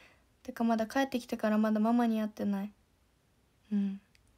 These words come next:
帰ってきてからそのまま、そのままここの部屋来ちゃって、そのまま配信しちゃってる。そう、意外とギリギリだったんです。<laughs> 配信間に合うかなとか思って。意外と大丈夫だった。でも。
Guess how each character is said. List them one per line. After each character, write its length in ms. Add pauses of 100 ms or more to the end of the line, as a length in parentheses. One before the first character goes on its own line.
(560)
帰 100
っ 40
て 100
き 80
て 80
か 140
ら 40
そ 140
の 80
ま 120
ま、 260 (500)
そ 60
の 80
ま 80
ま 80
こ 160
こ 120
の 100
部 40
屋 140
来 140
ち 80
ゃ 40
っ 40
て、 220
そ 120
の 140
ま 60
ま 60
配 160
信 200
し 60
ち 60
ゃ 40
っ 20
て 140
る。 160 (100)
そ 200
う、 100
意 80
外 140
と 100
ギ 180
リ 80
ギ 120
リ 80
だ 80
っ 40
た 160
ん 60
で 120
す。 140 (320)
<laughs> 320
配 180
信 180
間 100
に 120
合 60
う 20
か 100
な 120
と 100
か 120
思 120
っ 60
て。 160 (500)
意 120
外 100
と 100
大 140
丈 80
夫 40
だ 40
っ 60
た。 160 (140)
で 100
も。 180